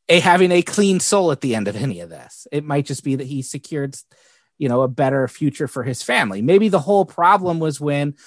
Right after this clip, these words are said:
Michael came back at the first place. You know, he was supposed to be the one who was untouched by all this.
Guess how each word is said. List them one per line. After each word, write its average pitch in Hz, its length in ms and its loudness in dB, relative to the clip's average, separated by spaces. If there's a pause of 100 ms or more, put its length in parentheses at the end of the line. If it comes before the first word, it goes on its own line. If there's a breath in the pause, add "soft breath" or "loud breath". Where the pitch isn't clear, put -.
(160 soft breath)
Michael 143 320 -2
came 147 280 -6
back 135 340 0
at 139 100 -12
the 143 80 -6
first 127 320 -10
place. - 400 -18 (100)
You 117 120 -4
know, 113 160 -2
he 151 200 -2
was 165 140 2
supposed 156 240 -2
to - 40 -16
be 147 80 -2
the 139 80 -2
one 131 160 -4
who 127 100 -6
was 120 160 -4
untouched 110 460 -12
by 82 180 -20
all 64 200 -20
this. - 320 -20